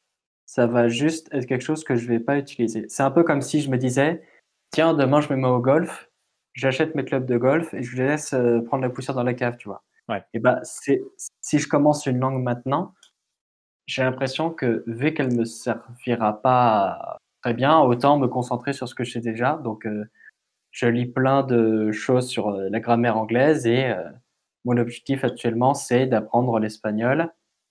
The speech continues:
Speaker 1: Et plus tard, ce sera d'apprendre l'espagnol des autres régions, euh.
Speaker 2: Oui, les, les, euh, les dialectes régionaux.
Speaker 1: Ouais, voilà, en fait. Et,
Speaker 2: D'accord.
Speaker 1: euh, me faire passer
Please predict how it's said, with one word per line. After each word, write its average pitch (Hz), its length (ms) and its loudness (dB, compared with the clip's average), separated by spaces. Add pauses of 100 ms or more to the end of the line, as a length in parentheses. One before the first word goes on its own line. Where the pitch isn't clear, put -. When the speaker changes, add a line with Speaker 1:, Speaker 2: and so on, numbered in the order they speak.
Speaker 1:
Et 131 140 2
plus 127 180 0
tard, 131 200 4
ce - 120 -12
sera 123 140 0
d'apprendre 120 300 2
l'espagnol 117 480 -2
des 95 400 -4
autres 117 280 0
régions, 104 560 -4
euh. - 20 -16 (320)
Speaker 2:
Oui, 123 100 2
les, 117 200 2
les, 113 340 -2
euh, 104 580 -4
les 113 180 -4
dialectes 120 420 -2
régionaux. 117 480 0 (140)
Speaker 1:
Ouais, 143 180 6
voilà, 139 280 6
en 131 80 4
fait. - 300 -8 (400)
Et, 120 200 4
Speaker 2:
D'accord. 107 280 4
Speaker 1:
euh, 95 260 -2 (300)
me 120 120 -2
faire 120 220 0
passer 123 280 0